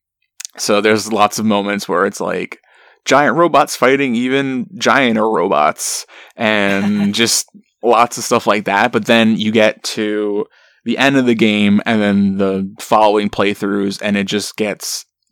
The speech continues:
Speaker 1: deeper, like, deeper like a pit. There's, like, it goes from that goofy anime stuff to, like, just something very serious and tragic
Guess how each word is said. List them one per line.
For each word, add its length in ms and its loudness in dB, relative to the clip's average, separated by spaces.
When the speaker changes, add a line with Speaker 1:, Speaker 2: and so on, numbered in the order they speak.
Speaker 1:
deeper, 460 -4
like, 360 -2
deeper 300 0
like 180 -2
a 60 -10
pit. 440 -4
There's, 240 0
like, 400 -2
it 100 -8
goes 300 4
from 500 -2
that 200 -2
goofy 720 4
anime 400 2
stuff 580 -2
to, 180 -6
like, 220 -10
just 540 -10
something 480 0
very 220 2
serious 720 -2
and 200 -6
tragic 800 -4